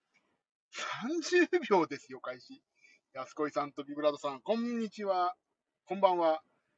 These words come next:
こんにちは、こんばんは。微妙な時間帯ですね、今ね。はい。ビブラートさん、お久しぶりです。私、まあ、私もここ、スタンドエフエム、ちょっとお久しぶりだったんでね。はい。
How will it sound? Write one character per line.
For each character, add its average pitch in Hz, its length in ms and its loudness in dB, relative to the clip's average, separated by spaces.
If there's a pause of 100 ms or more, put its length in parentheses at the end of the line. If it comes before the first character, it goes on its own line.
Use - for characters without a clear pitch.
(380)
こ - 120 -6
ん 220 60 -2
に 226 80 -2
ち 262 100 -6
は、 240 80 2
こ 220 100 -2
ん 208 40 -4
ば 208 80 2
ん - 20 4
は。 196 80 2
微 156 160 -8
妙 196 220 -2
な 214 180 0
時 180 120 -10
間 349 140 -4
帯 349 120 -6
で 302 80 -8
す - 100 -20
ね、 233 80 -14
今 214 140 -18
ね。 220 180 -20 (320)
は 160 260 0
い。 135 120 -8 (840)
ビ 196 60 -12
ブ 247 80 -4
ラ 285 80 6
ー - 40 -2
ト 247 40 0
さ 208 120 4
ん、 - 20 2
お - 20 2
久 190 160 -2
し 196 80 -8
ぶ 185 80 -4
り 185 80 -2
で 170 60 -2
す。 151 100 -12
私、 190 460 -4
ま 220 80 -4
あ、 135 160 -4
私 190 320 -10
も 226 320 -8
こ 202 80 -18 (160)
こ、 180 60 -12
ス - 60 -20
タ 196 100 -4
ン 202 60 -12
ド 202 160 -6
エ 196 120 -6
フ 180 100 -10
エ 135 60 -8
ム、 120 180 -20
ち - 80 -16
ょ - 20 -12
っ - 20 -14
と 113 100 -14 (540)
お 151 60 -12
久 151 140 -18
し 160 80 -16
ぶ 156 80 -10
り 147 80 -10
だ 151 60 0
っ - 20 -12
た 117 100 -12
ん 110 60 -20
で 104 80 -20
ね。 104 180 -20 (840)
は 113 240 -20
い。 110 160 -20